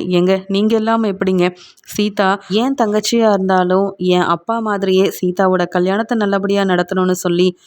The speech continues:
எல்லாருக்கும் பத்திரிக்கை கொடுக்கறது, இங்க வந்தவங்களை நல்லா உபசரிக்கிறதுன்னு, கல்யாணத்துக்காக வெளியில கடன் வாங்கி, அ, நல்லபடியா செய்யணும்னு ஆசைப்பட்டது நீங்க தானே.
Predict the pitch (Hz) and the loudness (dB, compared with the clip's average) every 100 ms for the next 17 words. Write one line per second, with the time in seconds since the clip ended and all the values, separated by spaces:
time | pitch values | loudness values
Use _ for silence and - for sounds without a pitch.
0 | - _ 190 190 214 208 214 185 175 196 | -20 _ -2 0 0 -2 -2 -2 -2 -2
1 | 208 202 185 175 175 170 175 - 175 170 | -2 -2 -2 -2 -2 0 -2 -2 -2 0
2 | 175 190 220 214 196 175 190 180 185 190 | -2 0 -2 -2 -2 -2 -2 -2 -2 -2
3 | 185 180 180 175 175 180 - - - 202 | -4 -2 -2 0 0 -2 -6 -20 -4 -2
4 | 214 254 254 240 220 196 190 202 175 175 | 0 -2 -2 -2 0 0 0 0 0 0
5 | 180 180 175 165 202 214 196 185 190 196 | 0 0 -2 0 0 2 0 0 -4 -6
6 | _ _ 190 175 175 170 185 214 214 220 | _ _ -8 -6 -2 0 0 0 0 0
7 | 220 196 190 196 196 175 190 208 208 202 | 0 0 0 2 2 0 0 -2 -2 -2
8 | 196 185 190 196 185 180 | 0 0 0 0 0 0